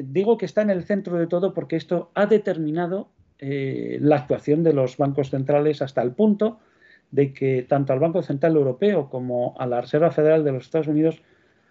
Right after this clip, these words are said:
no les importa el crecimiento, especialmente a la Reserva Federal. Y además así lo han manifestado. Están dispuestos a frenar la inflación cortando el crédito y la financiación a una costa del crecimiento económico. Y me parece muy bien,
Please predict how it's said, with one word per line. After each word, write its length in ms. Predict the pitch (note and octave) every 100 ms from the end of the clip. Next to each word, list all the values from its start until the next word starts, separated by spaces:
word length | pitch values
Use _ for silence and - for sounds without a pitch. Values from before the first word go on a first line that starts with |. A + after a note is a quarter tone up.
| _
no 260 | D#3+ F#3+ G#3+
les 180 | F3 E3+
importa 360 | C#3+ D3 C3+
el 60 | C3
crecimiento, 420 | C3 B2 A#2+ C3
especialmente 840 | D#3+ G#3+ A3+ A3 A3 G#3 G#3 G3 -
a 100 | C#3
la 140 | C3+
Reserva 320 | C3+ E3 D3+
Federal. 480 | C#3 C3 B2+ A#2 A#2
Y 60 | -
además 280 | E3 G#3 G#3+
así 200 | G3 A3
lo 80 | G#3
han 80 |
manifestado. 640 | F#3 F3 D#3+ D#3 F#3+ C3 A#2+ _ _ _ _ _ _
Están 340 | D#3+ C#3 G#3+ G#3+
dispuestos 500 | G3 - C3+ C3+ C#3
a 60 |
frenar 320 | C3+ C3+ D#3+
la 100 | E3+
inflación 580 | E3 D3+ C#3+ C#3 A2+ A2 _ _ _ _
cortando 680 | - D3 C#3 E3+ D3+ C3 - -
el 200 | A#2+ C3
crédito 360 | F#3 D#3+ C3+
y 60 | B2
la 120 | B2
financiación 640 | - B2+ B2+ C#3 G#3+ A#3 -
a 140 | E3+ D#3+
una 260 | D3+ C#3
costa 400 | F3+ F3 - B3 _ _ _ _
del 220 | C#3 C#3+
crecimiento 500 | C3+ C3+ C#3 D3 C3+
económico. 640 | B2+ B2+ A#2 A2+ G#2 A2 G#2+ _ _ _ -
Y 120 | F3
me 120 | E3+
parece 320 | E3+ F#3 F#3
muy 180 | D#3+ C#3+
bien, 300 | C#3 B2+ G#2